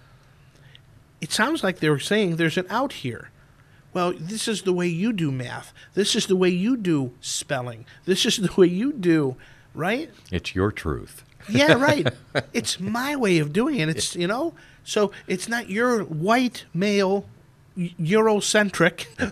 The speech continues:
Speaker 1: <laughs> right,
Speaker 2: Yeah.
Speaker 1: way to do it. We have a different way to do this.
Speaker 2: Huh.
Speaker 1: Okay, so this is a big problem, especially when they start talking about two plus two can equal five.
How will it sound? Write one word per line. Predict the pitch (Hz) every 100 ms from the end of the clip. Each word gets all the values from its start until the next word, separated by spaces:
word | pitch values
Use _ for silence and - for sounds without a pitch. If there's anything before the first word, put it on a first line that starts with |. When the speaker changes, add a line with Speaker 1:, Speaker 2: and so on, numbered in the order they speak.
| - 85
Speaker 1:
<laughs> |
right, | 180 294 - -
Speaker 2:
Yeah. | 175
Speaker 1:
way | 214 226
to | 208
do | 226 330
it. | 262 160 - - -
We | 214
have | 277 143
a |
different | 139 156 - -
way | 110
to | 113
do | - -
this. | - - - - - - - - _ -
Speaker 2:
Huh. |
Speaker 1:
Okay, | - 175 - -
so | 202 185 220
this | 190 196 233 214
is | 185
a | 165
big | 151 143
problem, | - 139 127 120 - - -
especially | 156 - 208 214 208
when | 180 156
they | 151
start | 147 156 135
talking | - 151 - 135
about | 127 123 - - - -
two | - 214 247
plus | - 151 -
two | - 160
can | 156 143
equal | 135 123 131
five. | - 143 120 80 -